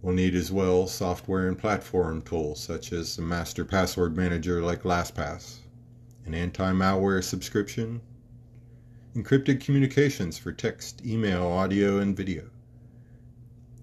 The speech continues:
as well as trusted block explorers, portfolio managers, and liquidity solutions.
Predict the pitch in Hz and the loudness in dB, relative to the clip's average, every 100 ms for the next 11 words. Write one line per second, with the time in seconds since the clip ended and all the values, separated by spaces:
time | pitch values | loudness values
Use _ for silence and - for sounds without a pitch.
0 | - - 120 110 - - 101 - 98 78 | -16 -2 4 4 4 0 0 0 -4 0
1 | 92 90 - 82 - 87 87 82 85 92 | 0 0 -4 -10 -2 0 2 2 -2 -4
2 | - 101 - 117 113 107 101 98 92 85 | -4 -4 2 6 6 6 2 0 0 0
3 | 87 92 98 90 90 113 98 - 73 - | 0 -2 -2 -4 -4 -2 -2 -4 -6 -10
4 | 78 76 - - | -12 -12 -16 -20